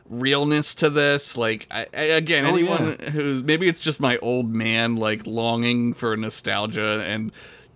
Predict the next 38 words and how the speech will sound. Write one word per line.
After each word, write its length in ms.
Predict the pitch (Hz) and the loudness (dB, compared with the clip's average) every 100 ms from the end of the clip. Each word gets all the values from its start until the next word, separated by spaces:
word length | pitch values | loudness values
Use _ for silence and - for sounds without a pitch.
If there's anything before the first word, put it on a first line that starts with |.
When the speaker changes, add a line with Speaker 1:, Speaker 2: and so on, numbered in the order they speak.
| - | -10
Speaker 1:
previous 540 | - 151 135 131 117 | 0 0 2 0 0
loves 540 | 123 117 117 117 120 104 | -4 -2 0 0 -2 -2
or 100 | 139 | -2
whatever. 480 | 226 202 123 117 117 | 0 0 0 0 2
Like, 280 | 113 117 147 | 0 0 0
you 60 | |
know, 100 | 135 | 0
you, 120 | 131 139 | 0 0
you 220 | 175 185 | 0 2
always 300 | 180 170 147 | 2 2 0
have 280 | 143 139 131 | 0 0 0
that 320 | 120 110 110 - - - _ _ _ _ _ _ | -2 -2 -4 -10 -20 -20 _ _ _ _ _ _
in 280 | 127 127 127 | -4 -2 -2
the 80 | 117 | -2
back 300 | 101 113 117 | 0 0 -2
of 100 | 117 | -6
your 240 | 110 107 | -4 -6
mind, 560 | 107 113 135 160 131 120 | -6 -2 0 2 0 0
like, 160 | 117 107 | -4 -2
when 140 | 123 | -2
you 60 | 120 | -2
used 340 | 120 151 - | 0 0 0
to 80 | 127 | -6
love 300 | 120 131 131 | -2 -2 -2
somebody 500 | - 131 131 135 131 | -2 0 2 2 0
and 80 | 123 | -2
it, 140 | 127 | -2
you 100 | 139 | -2
remember 440 | 147 156 180 127 117 | 0 0 0 0 -2
how 160 | 120 | -2
it 80 | 104 | -4
felt. 300 | - 180 110 101 | -4 -2 -2 -6
It, 160 | 104 | -8
like, 160 | 123 - | -10 -8
tattoos 500 | - 117 - 131 110 | -6 -4 -2 -2 -2
itself 360 | 107 110 101 | -6 -6 -6
on 100 | 98 | -6
its, 160 | 98 - | -8 -10